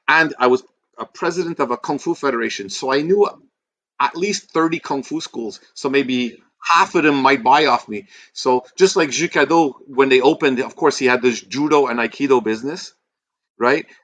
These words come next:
Uh, uh, um, uh, Gene Sport was because he was affiliated with the kickboxing. He did fantastic.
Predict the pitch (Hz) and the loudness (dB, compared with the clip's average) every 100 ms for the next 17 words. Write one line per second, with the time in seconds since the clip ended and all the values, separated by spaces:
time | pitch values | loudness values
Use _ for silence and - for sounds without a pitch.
0 | - 107 107 104 104 104 107 107 - 101 | -8 -4 -4 -4 -4 -4 -4 -6 -8 -10
1 | 101 98 101 95 _ _ _ _ 92 92 | -8 -10 -12 -20 _ _ _ _ -20 -18
2 | 92 95 - 135 143 135 - 143 143 123 | -20 -20 -12 -2 -2 -2 2 4 4 2
3 | 110 - 113 120 120 110 107 127 127 113 | -2 -4 -4 -2 -2 -4 -2 0 0 0
4 | 107 104 131 - 135 - 131 113 104 104 | -6 -6 -4 0 0 0 -4 -4 -6 -10
5 | - - 95 101 113 - 165 | -12 -20 -20 -8 -8 -6 -12